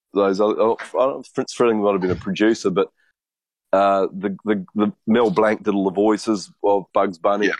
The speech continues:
Speaker 1: These guys were
Speaker 2: Yep.
Speaker 1: professionals. They brought in good music, great stories, timeless, absolutely timeless. I mean, you can put these on now.
Speaker 2: Yep.
Speaker 1: Kids will just be, you know, absolutely blown away by it.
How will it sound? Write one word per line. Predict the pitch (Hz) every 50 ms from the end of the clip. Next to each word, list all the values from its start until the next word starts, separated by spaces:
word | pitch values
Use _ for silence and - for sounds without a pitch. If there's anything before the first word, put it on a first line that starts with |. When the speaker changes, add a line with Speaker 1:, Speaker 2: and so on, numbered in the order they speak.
| - - - _ _ _ -
Speaker 1:
These | 123 139 156 131
guys | - 147 139 131 120 95
were | - -
Speaker 2:
Yep. | 90 - -
Speaker 1:
professionals. | 120 117 110 - - 120 117 110 104 - -
They | 117 113
brought | 110 90 113 117 117 110 110
in | 107 104 - _ _ _ _ _ _ - -
good | - 135 127 110
music, | 110 113 117 117 110 - 110 - _ _
great | - 120 123 117 107 -
stories, | - - - 110 104 104 107 104 101 101 90 - - _ _ _ _ _ _ _ _ -
timeless, | - - 147 143 151 151 147 135 113 98 - - - - - - _ _ - 135
absolutely | 139 131 117 - - 120 117 110 - 107 95
timeless. | - - 110 107 107 107 107 98 92 -
I | 113
mean, | 113 117
you | 117 110
can | 127 123
put | - - 147 -
these | 127 123 110 90
on | 101 101 98 95
now. | 98 101 101 98 95 95
Speaker 2:
Yep. | 98 - _ _ - - - - -
Speaker 1:
Kids | - - 135 123 107
will | 110 107
just | 101 101 - -
be, | 101 95 80 73 _ _ _ - - - - - - - - - -
you | 110
know, | 107 -
absolutely | 113 117 101 - - - 110 101 95 95 90
blown | 78 110 104 101 101 95
away | 95 90 95 107 117
by | 117 98 95 92 90 92
it. | -